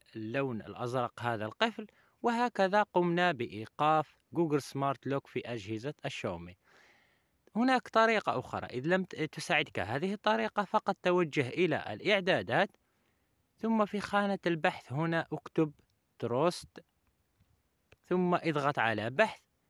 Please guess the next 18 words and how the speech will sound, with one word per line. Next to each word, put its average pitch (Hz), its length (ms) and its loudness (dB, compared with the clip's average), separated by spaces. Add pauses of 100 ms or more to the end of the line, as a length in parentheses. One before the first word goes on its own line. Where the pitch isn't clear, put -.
(120)
ستجد 196 580 0
مباشرة 170 880 2 (160)
Trust 135 640 2
Agent. 80 200 -10 (440)
إذا 123 140 0
لم 170 140 2
يكن 175 260 0
هاتفك 180 720 -2 (260)
مثل 175 520 0
هاتفي، 123 560 -4 (420)
نضغط 233 340 0
عليه، 196 400 4 (220)
سينقلنا 180 680 2
مباشرة 147 680 0
إلى 117 340 -4
جوجل 120 320 0
سمارت 110 440 -6
لوك، 180 240 0